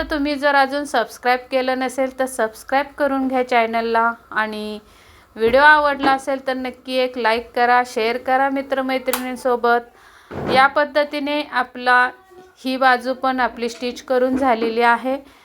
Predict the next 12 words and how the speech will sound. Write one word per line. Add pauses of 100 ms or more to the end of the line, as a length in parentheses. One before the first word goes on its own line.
(160)
एक्स्ट्रा
कटिंग
करून
टाकणार
आहे
कापड
मी (580)
आणि (100)
तुम्हाला
फायनली
लुक
हा